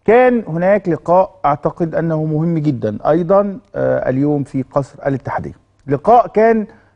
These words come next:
ما بين الرئيس عبد الفتاح السيسي وسكرتير مجلس الأمن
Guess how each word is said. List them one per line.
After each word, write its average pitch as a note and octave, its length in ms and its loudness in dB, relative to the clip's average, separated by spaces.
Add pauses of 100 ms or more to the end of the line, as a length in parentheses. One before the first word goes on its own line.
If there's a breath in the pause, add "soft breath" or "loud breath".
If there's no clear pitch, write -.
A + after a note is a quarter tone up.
ما C#3+ 100 0
بين F#3+ 340 2
الرئيس D3 380 -2
عبد B2+ 120 -6
الفتاح C3 400 -6
السيسي F#3+ 580 -4
وسكرتير D#3 1120 0
مجلس C#3+ 680 -4 (120)
الأمن B2+ 500 -4